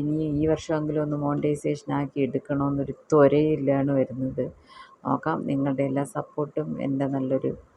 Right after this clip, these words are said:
ആ, എഫേർട്ടും ഉണ്ടെന്നുണ്ടെങ്കിൽ തീർച്ചയായിട്ടും നമുക്ക് ഏത്, ആ, ഏത്, ഏ, പിന്നെ ഇടത്താണെങ്കിലും നമുക്ക്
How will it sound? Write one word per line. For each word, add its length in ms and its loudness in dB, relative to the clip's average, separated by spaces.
ആ, 40 -4
എഫേർട്ടും 500 0
ഉണ്ടെന്നുണ്ടെങ്കിൽ 720 -2
തീർച്ചയായിട്ടും 640 2
നമുക്ക് 320 -4
ഏത്, 200 2
ആ, 20 2
ഏത്, 320 2
ഏ, 40 6
പിന്നെ 560 0
ഇടത്താണെങ്കിലും 840 0
നമുക്ക് 280 -4